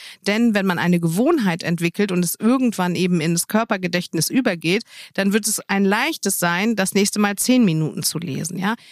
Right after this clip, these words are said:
Was du übrigens, wenn es um deine Disziplin geht, bei diesen Leseeinheiten anwenden könntest, und das ist für jeden, der ein Ziel erreichen möchte, wichtig,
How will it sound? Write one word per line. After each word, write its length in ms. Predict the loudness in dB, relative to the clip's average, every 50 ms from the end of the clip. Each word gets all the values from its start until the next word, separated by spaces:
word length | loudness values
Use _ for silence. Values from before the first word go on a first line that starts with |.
| -20 -6 _
Was 260 | -2 -2 -2 0 0
du 200 | 2 2 4 4
übrigens, 500 | 4 2 2 0 0 0 0 0 0 -2
wenn 140 | -2 0 0
es 120 | 0 0
um 120 | 0 0 0
deine 220 | 2 2 0 0
Disziplin 680 | 0 -2 -4 -4 -6 -4 0 2 2 4 4 4 2 2
geht, 460 | -2 -2 0 0 0 0 -2 -4 -4
bei 140 | -4 -4 -2
diesen 340 | -2 -2 -2 0 0 0 0
Leseeinheiten 1000 | 2 2 2 2 2 0 -2 -2 -2 0 0 0 2 0 0 -2 -2 -2 -4 -2
anwenden 520 | 0 0 2 2 2 2 0 -2 -2 -4 -2
könntest, 380 | 0 0 0 2 0 -2 -2
und 120 | -2 -2 -2
das 140 | -2 -2
ist 100 | -4 -4
für 120 | -4 -4 -4
jeden, 520 | -4 -2 0 0 2 2 2 2 0 0
der 160 | 0 -2 -2
ein 160 | -2 -2 -2 -2
Ziel 460 | -4 -2 0 2 2 4 4 2 0
erreichen 500 | 0 -2 -4 -2 -2 -2 -2 -2 0 0
möchte, 320 | 0 0 0 -2 -4 -2
wichtig, 320 | -2 -2 -2 -2 -4 -4